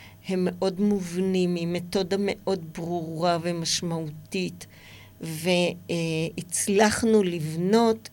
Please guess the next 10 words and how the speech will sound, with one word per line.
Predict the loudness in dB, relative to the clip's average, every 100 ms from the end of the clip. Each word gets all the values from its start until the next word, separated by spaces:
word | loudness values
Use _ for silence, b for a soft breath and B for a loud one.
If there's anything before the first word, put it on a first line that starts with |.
| -8
את | -6 -4
המסע | -4 -4 -4 0 4 4 2 -2 B B B -16 -12
בצורה | -8 -2 -2
כזאת | -2 -2 -2 -2
שהוא | -4 -4
יהיה | 0 0 -2
במינימום | -4 -4 -2 2 4 6 6 4 2
זמן | 2 4 6 6 2 B B -14 0
עם | 2 4
מקסימום | 2 2 0 2 2 0